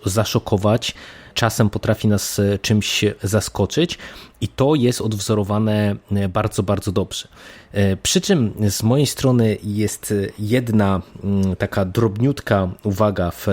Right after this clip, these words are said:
kontekście tej całej strony graficznej, y, a mianowicie to, że przez to, że ten komiks jest czarno-biały, to wydaje mi się, że nie do końca Murowi udało się pewne, y, rzeczy, na które,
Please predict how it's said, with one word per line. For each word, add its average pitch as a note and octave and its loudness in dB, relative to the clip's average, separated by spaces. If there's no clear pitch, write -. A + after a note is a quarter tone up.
kontekście G2 -2
tej F#2+ -2
całej F#2+ 0
strony F#2+ 0
graficznej, A2+ 0
y, F#2+ 0
a B2+ 2
mianowicie E3 2
to, C#3+ 2
że G#2+ 2
przez - -2
to, D3+ 0
że A#2+ -2
ten G2+ 0
komiks A#2+ 0
jest A2 -2
czarno-biały, G#2+ 2
to G#2 2
wydaje A#2+ 2
mi D3 0
się, - -2
że A2+ 0
nie A2 4
do G2+ 0
końca C3+ 0
Murowi A2+ 0
udało A2 0
się G#2 0
pewne, G#2+ 0
y, F#2+ -4
rzeczy, A2+ 0
na G#2 0
które, G2 0